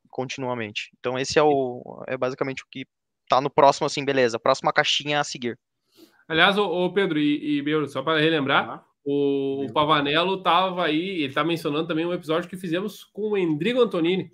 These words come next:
Speaker 2: sobre o T-Security, que é uma
Speaker 3: Sim.
Speaker 2: área que tamo molhando os nossos pés aí, né? Podemos
Speaker 3: Sim,
Speaker 2: dizer assim,
Speaker 3: sim,
Speaker 2: né?
Speaker 3: sim,
Speaker 2: Tamo
Speaker 3: sim,
Speaker 2: molhando
Speaker 3: sim,
Speaker 2: nossos
Speaker 3: sim.
Speaker 2: pés aí. J P, contigo, meu galo. E aí? Pra onde vamos? Da onde viemos, pra onde vamos?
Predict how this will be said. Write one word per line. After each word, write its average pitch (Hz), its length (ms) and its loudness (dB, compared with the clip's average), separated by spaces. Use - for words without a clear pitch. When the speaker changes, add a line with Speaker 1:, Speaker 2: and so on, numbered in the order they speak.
Speaker 2:
sobre 160 220 0
o 156 120 0
T-Security, 180 800 -4
que 196 100 0
é 185 80 6
uma 196 180 6
Speaker 3:
Sim. 180 140 6
Speaker 2:
área 180 240 2
que 170 260 -2
tamo 151 500 -4
molhando 147 340 2
os 156 80 0
nossos 160 280 -4
pés 151 280 2
aí, 127 160 -4
né? 123 200 -10
Podemos 123 340 -10
Speaker 3:
Sim, 127 180 -4
Speaker 2:
dizer 123 160 -2
assim, 120 160 -12
Speaker 3:
sim, 123 60 -10
Speaker 2:
né? 123 140 -6
Speaker 3:
sim, 117 60 -14
Speaker 2:
Tamo 127 120 -8
Speaker 3:
sim, 127 60 -10
Speaker 2:
molhando 127 240 -4
Speaker 3:
sim, 120 60 -4
Speaker 2:
nossos 120 160 -10
Speaker 3:
sim. - 80 -20
Speaker 2:
pés 110 180 -10
aí. 107 100 -14
J 190 200 8
P, 233 280 10
contigo, 196 420 -2
meu 190 140 2
galo. 113 240 -2
E 139 140 -2
aí? 139 280 2
Pra 135 140 0
onde 170 200 0
vamos? 180 400 0
Da 151 120 2
onde 175 220 2
viemos, 202 260 -2
pra 185 120 -2
onde 147 120 -4
vamos? 123 420 -10